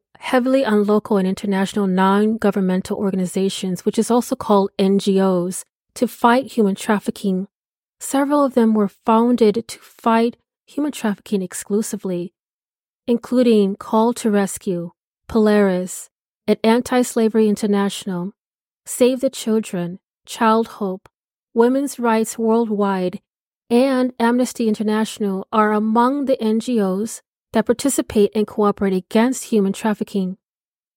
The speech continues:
If you wish to join the fight against human trafficking, you may donate to N G Os,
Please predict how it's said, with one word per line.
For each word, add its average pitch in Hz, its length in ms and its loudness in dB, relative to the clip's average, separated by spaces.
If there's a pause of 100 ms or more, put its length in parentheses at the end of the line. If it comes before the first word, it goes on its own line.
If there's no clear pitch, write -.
(640)
If 247 140 0
you 277 100 2
wish 254 280 2
to 277 120 0
join 240 460 2
the 277 80 -2
fight 240 500 -2
against 202 520 0
human 262 180 0
trafficking, 254 640 -2 (540)
you 233 180 2
may 294 240 0
donate 240 520 2
to - 180 -6
N 190 160 0
G 190 180 0
Os, 180 540 -4